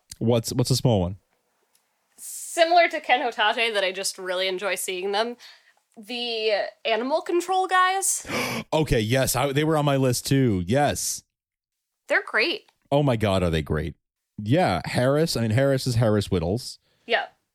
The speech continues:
Speaker 1: Uh, R I P. Uh, I, I, I love. Yeah, I mean, with, like, the, the, um, possum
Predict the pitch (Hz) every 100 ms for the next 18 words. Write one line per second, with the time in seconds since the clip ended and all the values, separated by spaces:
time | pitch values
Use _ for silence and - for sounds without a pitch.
0 | _ 92 95 90 87 85 87 - 92 90
1 | 90 80 80 110 _ _ _ _ _ _
2 | _ _ _ _ _ _ 113 107 104 101
3 | 98 - - 104 - 101 101 101 _ _
4 | _ _ - 104 95 92 104 120 117 110
5 | 101 92 - - _ 117 143 101 120 117
6 | 110 113 - 113 101 95 90 87 95 92
7 | 87 82 82 85 - - _ 104 113 -
8 | 165 165 165